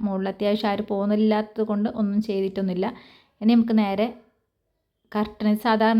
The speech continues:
നോർമൽ കർട്ടനാണ് ഇവിടെ ചെയ്തിട്ടുണ്ടായിരുന്നത്. ഈ സൈഡിലും അങ്ങനെയാണ്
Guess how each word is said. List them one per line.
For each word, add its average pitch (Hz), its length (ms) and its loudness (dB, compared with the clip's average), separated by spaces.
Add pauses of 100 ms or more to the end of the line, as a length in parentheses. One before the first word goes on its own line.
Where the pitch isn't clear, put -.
നോർമൽ 220 320 4
കർട്ടനാണ് 220 440 0
ഇവിടെ 190 220 -4
ചെയ്തിട്ടുണ്ടായിരുന്നത്. 185 840 -4 (2000)
ഈ 226 100 4
സൈഡിലും 240 380 2
അങ്ങനെയാണ് 202 420 0